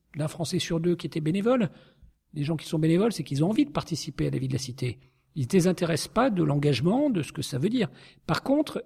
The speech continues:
ils le font plus forcément dans les structures qui étaient, euh, telles qu'elles étaient actuellement, euh, auparavant.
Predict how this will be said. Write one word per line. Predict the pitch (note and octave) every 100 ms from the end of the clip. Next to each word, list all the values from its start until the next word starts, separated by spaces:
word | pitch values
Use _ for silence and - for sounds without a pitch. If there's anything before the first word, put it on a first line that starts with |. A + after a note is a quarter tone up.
| -
ils | E3
le | F3+
font | - F#3+
plus | - A#3 C#4+
forcément | - F#3+ - F3+ E3+ G3+ A3+
dans | E3
les |
structures | C#3 - E3+ - G#3+ -
qui | C#3+
étaient, | D#3+ D3+ C#3 C3+ C3+
euh, | B2+ A#2 A#2+ C#3 -
telles | E3+ D3+
qu'elles | D3+ D3
étaient | C#3 F3
actuellement, | B2+ E3 C#3+ C3+ - - - -
euh, | D#3 E3+
auparavant. | D#3+ C3+ D#3 C#3 C3+